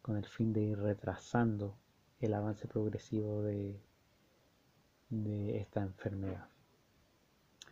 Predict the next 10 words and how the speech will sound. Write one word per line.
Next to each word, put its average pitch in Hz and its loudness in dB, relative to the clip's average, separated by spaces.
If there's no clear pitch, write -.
Gracias, 117 0
te 113 2
agradezco 110 2
por 117 2
escuchar. 135 0
Cualquier 113 0
duda 113 0
o - -4
consulta 120 -2
nos 117 -2